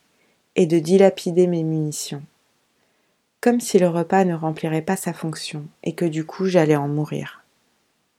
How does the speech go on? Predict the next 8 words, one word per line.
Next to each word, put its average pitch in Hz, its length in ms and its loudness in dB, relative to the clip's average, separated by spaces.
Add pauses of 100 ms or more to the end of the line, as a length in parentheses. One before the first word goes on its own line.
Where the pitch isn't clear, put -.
(800)
Manger 196 420 6
est 202 100 2
donc 175 200 0
devenu 170 300 2
une 190 140 2
stratégie 165 580 -4
de 160 80 -20
survie. 143 460 -6